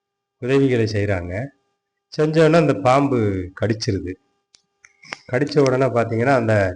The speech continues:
தீவார் என்ன சொல்றாங்க, "இந்த மனுஷன் கொலைபாதகன்."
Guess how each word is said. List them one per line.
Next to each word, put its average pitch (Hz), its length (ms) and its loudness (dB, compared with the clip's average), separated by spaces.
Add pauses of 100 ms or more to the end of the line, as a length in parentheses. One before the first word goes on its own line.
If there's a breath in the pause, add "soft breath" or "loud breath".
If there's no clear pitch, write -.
தீவார் 120 240 4
என்ன 104 260 0
சொல்றாங்க, 101 500 -2 (2250)
"இந்த 120 200 -4
மனுஷன் 120 580 0
கொலைபாதகன்." 101 760 0